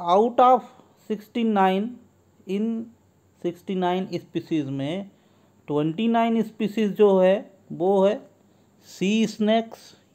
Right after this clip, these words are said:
ये हाईली पॉइजनस होते हैं और जो चालीस बचते हैं, वो लैंड में पाए जाते हैं, ज़मीन में पाए जाते हैं, टेरेस्ट्रियल हैबिट वाले स्नैक्स हैं।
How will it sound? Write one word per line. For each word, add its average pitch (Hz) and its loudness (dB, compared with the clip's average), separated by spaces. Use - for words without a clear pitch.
ये 156 -4
हाईली 143 0
पॉइजनस 185 2
होते 190 -4
हैं 196 -6
और 220 4
जो 233 0
चालीस 202 2
बचते 175 0
हैं, 127 -8
वो 214 4
लैंड 170 2
में 185 -2
पाए 165 4
जाते 160 2
हैं, 170 -4
ज़मीन 147 -2
में 170 -4
पाए 147 0
जाते 147 -2
हैं, 151 -6
टेरेस्ट्रियल 147 -4
हैबिट 147 -2
वाले 151 2
स्नैक्स 139 -8
हैं। 120 -12